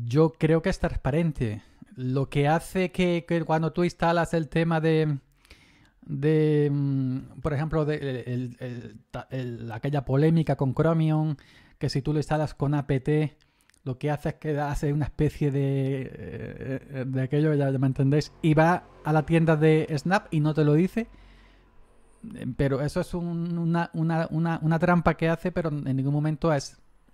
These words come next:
privativo. No. Privativo son los drivers de Nvidia.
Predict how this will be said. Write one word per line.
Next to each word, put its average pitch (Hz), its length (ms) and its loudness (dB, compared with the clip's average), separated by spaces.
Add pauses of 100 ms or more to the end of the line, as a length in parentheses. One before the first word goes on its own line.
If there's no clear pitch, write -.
(220)
privativo. 131 680 -2 (800)
No. 107 460 -4 (420)
Privativo 127 480 -4
son 196 140 -6
los 156 100 -2
drivers 123 400 0
de 110 120 -4
Nvidia. 151 420 -2